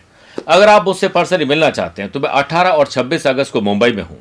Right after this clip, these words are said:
उन्नीस अगस्त नागपुर, बीस अगस्त को पुणे, इक्कीस अगस्त को नासिक, सत्ताईस अगस्त को दिल्ली, अट्ठाईस अगस्त को कोलकाता, उनतीस अगस्त को मैं रहूँगा रांची में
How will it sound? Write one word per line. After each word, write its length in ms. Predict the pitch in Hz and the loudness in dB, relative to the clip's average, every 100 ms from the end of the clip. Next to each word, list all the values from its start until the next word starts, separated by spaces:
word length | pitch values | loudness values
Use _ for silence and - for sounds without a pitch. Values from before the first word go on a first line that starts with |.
| _ _ _ - - _ | _ _ _ -20 -20 _
उन्नीस 340 | 151 185 226 180 | 0 2 2 2
अगस्त 320 | 143 160 156 | 2 0 -2
नागपुर, 460 | 104 117 139 170 147 | -2 -2 -2 -4 -4
बीस 300 | 104 160 160 | -2 -4 -4
अगस्त 280 | 131 139 - | -4 -4 -4
को 80 | 101 | -4
पुणे, 360 | 113 120 87 _ - _ - | -2 -2 -2 _ -20 _ -6
इक्कीस 340 | 160 220 208 | -4 -4 -2
अगस्त 280 | 160 156 156 | 0 -2 -2
को 80 | 139 | -2
नासिक, 460 | 117 135 131 90 - _ _ _ - | 0 0 -2 -6 -10 _ _ _ -4
सत्ताईस 500 | - 143 180 185 170 | 0 4 4 4 2
अगस्त 260 | 143 151 | 0 -2
को 100 | 143 | -2
दिल्ली, 420 | 104 131 139 90 - _ _ - | 0 0 0 -2 -8 _ _ -2
अट्ठाईस 400 | 139 180 190 165 | 0 2 0 2
अगस्त 240 | 143 143 | 0 0
को 100 | 135 | -2
कोलकाता, 640 | 110 143 151 139 104 76 - _ _ _ 123 | 2 2 4 2 2 -6 -16 _ _ _ -6
उनतीस 480 | 147 170 202 190 | -2 -2 -2 -6
अगस्त 360 | - 131 165 - | -4 0 0 0
को 240 | 123 90 - _ | -6 -6 -10 _
मैं 140 | 123 143 | 2 2
रहूँगा 300 | 139 151 135 | 2 2 2
रांची 380 | 110 127 139 98 | 2 0 -2 -6
में 180 | 76 | -8